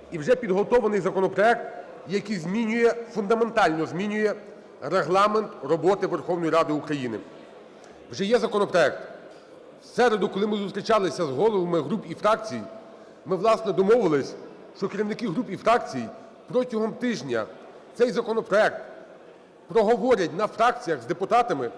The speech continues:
і якщо всі групи і фракції або більшість дадуть позитив на ньому, я буду пропонувати, щоб ми невідкладно наступного пленарного тижня, а в нас буде два пленарних тижня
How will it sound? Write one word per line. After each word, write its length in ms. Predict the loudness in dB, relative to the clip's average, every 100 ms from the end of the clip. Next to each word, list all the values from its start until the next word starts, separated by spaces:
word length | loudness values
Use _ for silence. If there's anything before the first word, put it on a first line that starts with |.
| -16 -20 -20 -12
і 80 | -2
якщо 280 | -2 -2 -8
всі 360 | -8 -6 -4
групи 380 | -4 -6 -4 -4
і 60 | -4
фракції 580 | 0 0 0 -10 -10 -10 -12 -6
або 220 | -2 -2
більшість 520 | -2 -4 -4 -10 -12 -20 -20 -20 -20 -12 -4
дадуть 260 | -2 -2
позитив 540 | -2 -2 0 0 2 0 -2
на 120 | -2
ньому, 320 | 2 2 0 -8 -14 -20 -20 -20 -12 -2
я 120 | -2
буду 260 | -2 -4
пропонувати, 640 | -4 -4 -2 2 2 2 -4 -8 -18 -20 -20 -20 -20 -12
щоб 140 | -6 -2
ми 100 | -2
невідкладно 720 | -2 -4 2 2 4 0 -6 -10 -20 -20 -20 -20 -16 -6
наступного 580 | -6 -4 -6 -2 -2
пленарного 480 | 0 0 0 0 -2
тижня, 400 | 0 -2 -2 -6 -8 -16 -16 -4
а 100 | -2
в 80 | -2
нас 100 | -2
буде 220 | 0 2
два 180 | 2 2
пленарних 420 | 0 0 -2 -4
тижня 380 | -4 -6 -6